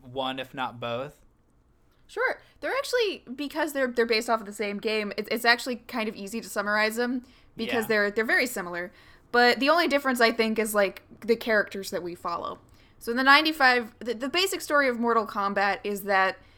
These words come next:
Speaker 2: there's this great epic battle between the Earth Realm and the Outer Realm, and we've lost, like, nine times. And if we lose one more time, the Outer Realm gets to invade Earth and cause all kinds of chaos.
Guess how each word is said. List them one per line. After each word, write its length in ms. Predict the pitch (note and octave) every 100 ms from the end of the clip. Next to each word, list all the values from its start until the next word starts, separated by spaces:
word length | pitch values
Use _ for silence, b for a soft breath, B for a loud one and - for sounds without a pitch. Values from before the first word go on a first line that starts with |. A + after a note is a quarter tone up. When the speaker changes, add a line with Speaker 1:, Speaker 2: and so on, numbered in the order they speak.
| b _
Speaker 2:
there's 220 | G#3 G#3
this 220 | G#3 G3+ F#3
great 640 | G3+ - F#3+ A3 A3 A#3
epic 320 | G#3+ G#3 G#3
battle 400 | G3+ G3 F#3+ F#3
between 460 | F3+ G3+ - F#3 F3+
the 160 | F#3 F3
Earth 300 | G3+ G3+ -
Realm 400 | G3 F#3 F#3 F#3
and 420 | F#3+ F3+ F3+ F3+
the 300 | - F#3 F3 -
Outer 260 | F#3 F#3
Realm, 320 | F3+ - - G#3
and 160 | G3
we've 200 | G3+ A3
lost, 400 | G#3 G#3+ G3+ G3+
like, 340 | G3 F#3 F3+ F#3
nine 320 | F#3+ F3+ F3+
times. 520 | - F3 E3+ G3 - B B B
And 140 | G#3
if 120 | G#3 A3+
we 120 | A3
lose 320 | G#3+ A3 F#3
one 240 | G#3 A3
more 240 | G#3+ G3 F#3+
time, 400 | - F#3 F3+ F3+
the 160 | F#3+
Outer 280 | G3 G3 G3
Realm 440 | F#3 F3+ F3+ F3+ E3+
gets 320 | G#3+ G3 -
to 140 | G3+
invade 420 | F#3+ F#3+ F#3 F#3 -
Earth 280 | F3+ F3+ F#3
and 120 | F3+
cause 280 | F#3 F3+ F3+
all 80 |
kinds 240 | - F#3 F#3
of 80 | -
chaos. 440 | - D2+ -